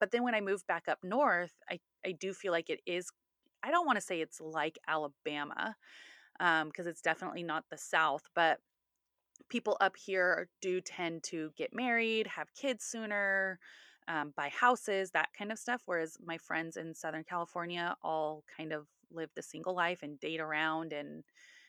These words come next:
yeah, I, I just think that down there, it's such, like, a, a faster pace of life that people aren't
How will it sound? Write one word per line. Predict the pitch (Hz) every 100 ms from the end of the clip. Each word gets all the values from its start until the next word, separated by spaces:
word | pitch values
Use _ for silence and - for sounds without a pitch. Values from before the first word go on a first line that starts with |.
| _ -
yeah, | 185 233 143
I, | 170 -
I | 185
just | 185 190 - - -
think | 202 202
that | 180 - 175 _
down | 165 180 170
there, | 170
it's | 196 -
such, | - 185 190
like, | 185
a, | 165 160 - - _ _ _ _ _ _
a | _ -
faster | 170 - 190
pace | 175 - 170 190
of | 170
life | 160 147 247 -
that | 170 -
people | 180 180 175
aren't | - 165 170